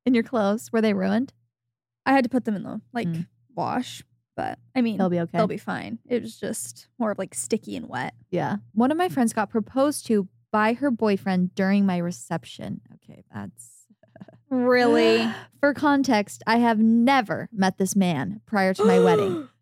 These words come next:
Speaker 1: nor did he even have the audacity to ask if it was okay.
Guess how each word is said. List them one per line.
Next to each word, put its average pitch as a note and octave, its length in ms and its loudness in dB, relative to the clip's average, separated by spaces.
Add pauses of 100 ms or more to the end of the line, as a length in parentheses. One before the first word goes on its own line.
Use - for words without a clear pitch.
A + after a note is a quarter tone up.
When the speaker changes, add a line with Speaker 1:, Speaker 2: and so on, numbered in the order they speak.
Speaker 1:
nor B3 260 4
did E4 140 4
he D#4 100 2
even A#3+ 240 0
have A3 240 2
the G#3+ 100 2
audacity A3 880 0
to A3 120 -4
ask F#3 300 0
if G3+ 100 0
it G3 60 2
was F#3+ 160 2
okay. G3+ 720 2